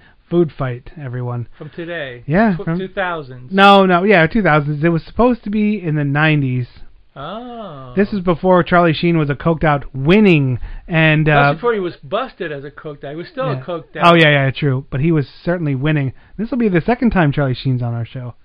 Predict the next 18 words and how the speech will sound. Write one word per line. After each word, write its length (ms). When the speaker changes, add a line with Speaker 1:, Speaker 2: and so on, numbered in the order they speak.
Speaker 2:
Man. 500
Speaker 1:
Remember 320
that 180
was 200
the, 260
what 140
was 80
that 140
car? 300
The, 220
uh, 200
the 220
Speaker 2:
Oh, 180
it 80
starts 260
with 140
an 140
H. 420